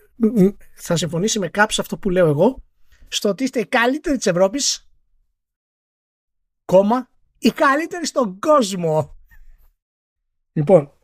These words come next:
φίλε Oxide, να ξέρεις ότι όταν κατέβω Ελλάδα, θα, θα κεράσω ποτό. Τόσο, τόσο καλά λόγια.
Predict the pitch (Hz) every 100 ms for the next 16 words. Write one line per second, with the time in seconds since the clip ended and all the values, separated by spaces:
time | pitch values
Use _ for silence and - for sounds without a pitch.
0 | _ _ _ _ _ - 214 185 190 226
1 | 262 _ _ _ _ _ 170 - 240 190
2 | 202 202 214 196 185 170 160 156 139 135
3 | 127 127 139 190 277 - _ _ - -
4 | - - _ _ _ _ _ - 175 170
5 | 170 165 165 165 - 165 175 208 220 190
6 | 160 143 120 - _ _ - - - -
7 | 160 - - 185 170 160 165 170 - -
8 | - _ _ _ _ _ 202 190 190 180
9 | 175 190 269